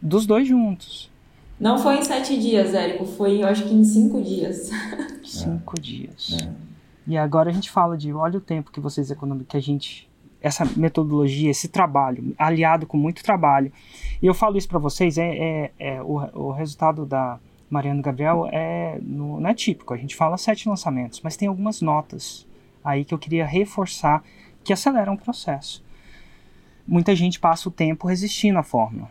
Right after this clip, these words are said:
Speaker 1: mesmo depois de comprar, não sei se eu acredito, você está, você tava, ah, cara, você tava, você, você, você, você era uma believer, né? Você tava crente, por que não dizer uma crente, né? Você cria e tava com,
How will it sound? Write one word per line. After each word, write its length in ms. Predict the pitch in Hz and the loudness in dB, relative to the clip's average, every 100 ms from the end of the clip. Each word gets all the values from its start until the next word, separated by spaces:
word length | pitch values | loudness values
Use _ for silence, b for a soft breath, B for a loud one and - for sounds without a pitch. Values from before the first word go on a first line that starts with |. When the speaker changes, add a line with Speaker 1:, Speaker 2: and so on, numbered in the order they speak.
| - | -2
Speaker 1:
mesmo 300 | 165 285 320 | 2 2 2
depois 260 | 285 277 | 2 0
de 60 | 247 | -2
comprar, 540 | 311 302 175 160 165 160 | -2 -2 2 2 0 -6
não 100 | 156 | -6
sei 160 | 170 | -6
se 100 | 165 | -2
eu 40 | 160 | -4
acredito, 640 | - 139 123 139 156 - | -2 -4 -2 -2 -2 -4
você 180 | 143 - | -6 -6
está, 220 | 160 - | -6 -6
você 260 | - 147 - | -6 -6 -6
tava, 420 | 175 196 233 285 269 - - - | -2 0 0 -2 -4 -12 -20 -18
ah, 80 | - - | -18 -12
cara, 280 | - 190 135 - | -4 -2 -2 -6
você 260 | - - | -6 -2
tava, 360 | 185 190 196 180 | 2 4 4 0
você, 240 | - - 196 | -2 -4 -4
você, 260 | - - 180 | -6 -4 -4
você, 260 | - - 147 - - - - _ | -6 -10 -10 -12 -16 -14 -16 _
você 300 | - - - | -14 -12 -10
era 80 | 127 | -6
uma 100 | 135 | -4
believer, 640 | 147 196 226 214 131 110 131 | 0 4 4 4 0 -6 -10
né? 180 | 127 - | -12 -12
Você 140 | - | -12
tava 360 | - 131 143 190 - | -8 -8 -4 -6 0
crente, 520 | 208 175 151 - - | 2 2 0 -4 -10
por 140 | - 175 | -4 2
que 120 | 180 | 4
não 120 | 170 | 4
dizer 200 | 160 147 | 2 2
uma 140 | 160 156 | 0 -2
crente, 680 | - 180 185 190 165 - 135 | 0 4 8 8 6 4 2
né? 120 | 143 | 4
Você 180 | 139 - | 2 0
cria 480 | - 196 214 175 - | 0 2 4 2 2
e 160 | 147 | -8
tava 280 | 143 151 135 | -2 0 0
com, 160 | 139 | -4